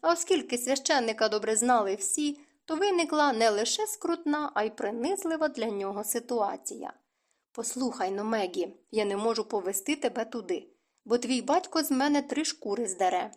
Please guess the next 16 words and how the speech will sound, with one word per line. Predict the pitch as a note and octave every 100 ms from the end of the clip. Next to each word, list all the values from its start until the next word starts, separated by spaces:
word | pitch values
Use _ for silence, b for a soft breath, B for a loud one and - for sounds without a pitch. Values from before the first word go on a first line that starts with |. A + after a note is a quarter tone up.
| _ _
І | -
за | G3+ C4+
діло. | G3+ G3+ G#3 - _ _ _ _
Хочу | - A3 C4
бути | A#3+ D4 D#4+
з | -
Френком, | - F4 B3+ G#3 F3+ F3+ G#3+ -
хочу | - A4+ - A3+
бути | A3+ F4 F#4+
з | -
Френком", — | C#4+ A#3+ G#3+ G#3+ F#3 F#3+ - _ _ _
несамовито | - G3 G#3+ G3+ G#3 A#3+ A#3+ G3+
верещала | G#3+ A#3+ B3 C4 A#3+
Мегі, | A#3+ G#3+ F3+ - B3 - _
хвицаючись | - B3 A4 - F4+ E4 E4 D#4 D#4
ногами | D4+ D4+ D4 C#4+ C4+